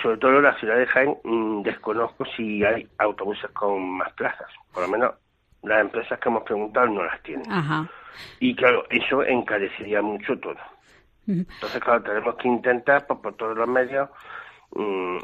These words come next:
Speaker 1: adaptarnos a lo que tenemos.
Speaker 2: Claro.
Speaker 1: No es otra cosa.
Speaker 2: Y para estos eventos siempre se necesitan manos que colaboren, voluntarios.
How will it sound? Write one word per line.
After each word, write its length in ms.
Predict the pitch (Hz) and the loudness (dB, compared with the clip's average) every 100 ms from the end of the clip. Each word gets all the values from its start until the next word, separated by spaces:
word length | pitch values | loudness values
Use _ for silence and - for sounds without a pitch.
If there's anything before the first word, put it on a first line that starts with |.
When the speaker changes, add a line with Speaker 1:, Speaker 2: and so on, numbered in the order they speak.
| - | 2
Speaker 1:
adaptarnos 640 | 117 120 104 127 123 131 131 | 4 4 2 4 6 6 6
a 60 | 120 | 4
lo 120 | 104 | 2
que 100 | 95 | -2
tenemos. 320 | 95 117 101 - - _ _ - - - - - - | -2 -2 -4 -12 -20 _ _ -18 -16 -12 -10 -8 2
Speaker 2:
Claro. 240 | 220 240 | 4 6
Speaker 1:
No 80 | 202 | 6
es 60 | 180 | 4
otra 180 | - - | -2 -4
cosa. 320 | 113 - - - - | -4 -4 -12 -16 -4
Speaker 2:
Y 240 | 240 214 | 2 2
para 920 | - 190 185 185 185 185 180 180 185 - | 6 6 6 6 6 4 4 2 2 2
estos 800 | 214 214 - 233 226 226 233 - | 0 0 4 6 8 8 6 4
eventos 680 | 226 240 269 - 240 240 247 | 4 8 6 8 10 10 8
siempre 360 | - 226 208 220 | 4 4 4 2
se 160 | 240 | 4
necesitan 680 | 220 196 208 165 190 185 180 | 4 4 2 0 4 4 4
manos 600 | 175 180 208 269 339 339 | 4 4 6 8 8 4
que 420 | - 208 185 180 180 | 0 2 4 2 2
colaboren, 880 | 185 170 170 180 202 226 233 247 226 | 2 2 4 4 6 8 8 8 6
voluntarios. 920 | 196 190 185 190 202 220 226 247 - | 6 6 6 6 8 8 8 6 0